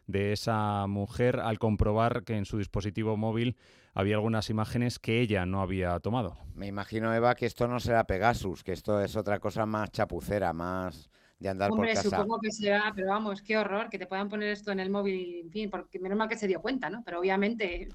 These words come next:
Speaker 3: esto es, vamos, para, despido, obviamente, <laughs> y, y, y un
Speaker 2: De-
Speaker 3: problema, un problema penal.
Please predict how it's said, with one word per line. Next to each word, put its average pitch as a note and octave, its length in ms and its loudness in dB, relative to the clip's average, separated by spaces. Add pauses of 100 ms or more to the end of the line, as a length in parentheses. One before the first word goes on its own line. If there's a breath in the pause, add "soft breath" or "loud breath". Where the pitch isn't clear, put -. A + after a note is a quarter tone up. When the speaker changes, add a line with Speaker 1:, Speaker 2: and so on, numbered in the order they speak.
(140)
Speaker 3:
esto - 220 -6
es, F#3+ 140 0
vamos, F#3 320 -8
para, E3 200 -8
despido, G#3 520 0
obviamente, G#3+ 460 4
<laughs> - 960 -12
y, A#3 520 -2
y, A#3 80 -2
y A3+ 40 2
un G#3+ 80 4
Speaker 2:
De- A#3 60 2
Speaker 3:
problema, A#3+ 400 10
un A#3+ 100 2
problema A#3 320 4
penal. A3+ 380 4